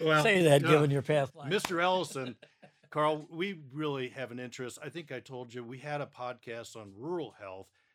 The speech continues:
Speaker 1: and it's great to be able to talk about minority health in Indianapolis and Indiana. And when I think about, um, health and, and, and those that, um,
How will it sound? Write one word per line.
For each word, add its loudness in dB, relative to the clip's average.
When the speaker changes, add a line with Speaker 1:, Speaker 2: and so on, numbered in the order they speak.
Speaker 1:
and -14
it's -16
great -10
to -18
be -14
able -14
to -20
talk -10
about -14
minority -10
health -18
in -14
Indianapolis -12
and -10
Indiana. -14
And -10
when -10
I -8
think -14
about, -12
um, -16
health -10
and, -16
and, -16
and -16
those -12
that, -12
um, -14